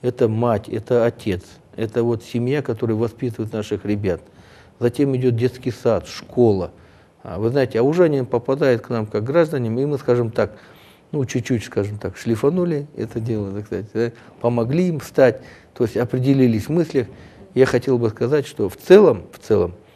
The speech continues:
наша, э, наши ребята, особенно солдаты срочной службы, да,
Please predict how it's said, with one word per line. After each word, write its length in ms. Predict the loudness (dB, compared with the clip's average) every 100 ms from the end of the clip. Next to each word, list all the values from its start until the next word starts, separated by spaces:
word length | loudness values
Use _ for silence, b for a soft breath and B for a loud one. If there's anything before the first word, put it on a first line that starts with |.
| b b b -20
наша, 440 | -8 -2 0 2 0
э, 500 | 0 -4 -8 -10 -6
наши 300 | -4 -2 0
ребята, 420 | 0 0 -2 -4
особенно 320 | -4 -4 -4
солдаты 480 | -2 -2 0 -2 -4
срочной 380 | -2 -2 -2 -8
службы, 300 | -8 -8 -6
да, 200 | -6 -8